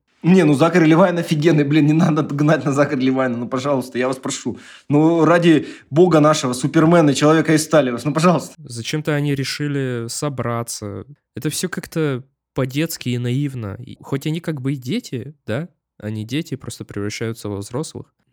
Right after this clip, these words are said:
Speaker 2: Но, ё-моё, хватит, может быть, уже. Я вот не согласен. В следующий раз, когда мы будем брать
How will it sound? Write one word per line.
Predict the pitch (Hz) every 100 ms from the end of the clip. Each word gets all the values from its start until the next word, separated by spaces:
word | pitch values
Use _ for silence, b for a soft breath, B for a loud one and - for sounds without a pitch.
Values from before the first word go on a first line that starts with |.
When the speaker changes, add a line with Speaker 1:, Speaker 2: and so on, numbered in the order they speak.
| -
Speaker 2:
Но, | 101 101 101
ё-моё, | 101 123 147 127 120 117
хватит, | 101 - 135 143 -
может | 110 104 -
быть, | 95
уже. | 98 98 - 127 _
Я | - 110 139 151
вот | 120
не | 120
согласен. | 117 127 117 110 - 110 -
В |
следующий | - 120 127 - 131
раз, | 139
когда | - 113 120
мы | 127 117
будем | 131 127 127 113 107 107
брать | 107 123 123 -